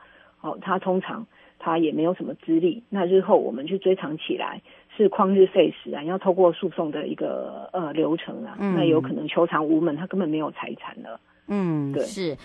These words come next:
Speaker 2: 何小姐想请教一下，
Speaker 1: 嗯。
Speaker 2: 像现在，呃，通常大家都很习惯就是网络购物，那么像，呃，也有买一些东西都是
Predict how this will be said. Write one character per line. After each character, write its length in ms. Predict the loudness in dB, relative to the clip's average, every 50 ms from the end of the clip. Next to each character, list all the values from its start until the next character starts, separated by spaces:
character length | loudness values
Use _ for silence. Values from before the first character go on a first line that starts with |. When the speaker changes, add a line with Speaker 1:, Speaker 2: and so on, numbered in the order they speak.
| -20 _
Speaker 2:
何 100 | -4 -2
小 160 | 0 2 2
姐 120 | 2 2 0
想 200 | 0 0 -2 -2
请 220 | -2 -2 -4 -2
教 160 | 0 2 2
一 40 | 2 4
下， 200 | 4 2 2 2
Speaker 1:
嗯。 20 |
Speaker 2:
像 200 | 2 0 0 0
现 240 | 2 0 -2 -4 -4
在， 300 | -2 0 2 2 2 0 -2 -6 -18 -20 -20 _
呃， 340 | -4 -2 0 0 -2 -4 -6
通 180 | -4 -4 -4 -2
常 160 | -2 -2 -4
大 160 | -2 -2 -2
家 140 | -2 -2 -2
都 160 | -2 -2 -2
很 140 | -2 -4 -6
习 260 | -6 -8 -8 -8 -8
惯 260 | -2 -2 0 0 0
就 160 | -2 -2 -4
是 140 | -4 -4 -6
网 240 | -6 -6 -6 -8 -8
络 160 | -8 -8 -10 -4
购 220 | -2 -2 0 0
物， 260 | 0 0 -2 -2 -4 -6 -10 -20 -20 _
那 120 | -4 -2 0
么 240 | 0 0 0 -2 -4 -8 -16 _
像， 320 | -6 -2 0 2 2 2 0
呃， 300 | 0 0 0 0 0 -2 -4
也 140 | -2 -2 0
有 100 | 0 0
买 180 | 0 0 -2 -2
一 80 | -6
些 220 | -8 -6 -6 -6 -4
东 160 | -2 -4 -4
西 100 | -4 -4
都 140 | -6 -6 -6
是 320 | -4 -2 0 0 0 0